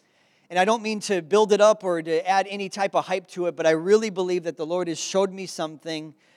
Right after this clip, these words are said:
um, as to the challenge that we are, we are called to run this race, right? It's a race that we're called to run, and many times there's a word in the Bible that's called, that, that tells us to endure,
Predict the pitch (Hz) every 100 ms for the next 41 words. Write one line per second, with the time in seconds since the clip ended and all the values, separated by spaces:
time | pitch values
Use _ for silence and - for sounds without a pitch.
0 | _ _ 156 156 151 156 170 165 - 202
1 | 175 - 196 202 202 180 - 165 165 -
2 | 160 170 170 160 151 156 _ 185 196 -
3 | 226 220 202 190 185 175 - 160 113 -
4 | - 135 151 220 _ _ _ _ 151 196
5 | 170 196 226 - 214 196 185 - 196 202
6 | 180 - 160 147 196 147 156 175 _ _
7 | _ _ _ - 185 180 180 180 220 240
8 | 214 185 190 202 165 185 185 175 214 220
9 | 202 170 165 175 185 175 - 180 180 185
10 | 170 170 170 170 170 165 185 196 190 190
11 | - 208 202 185 185 175 117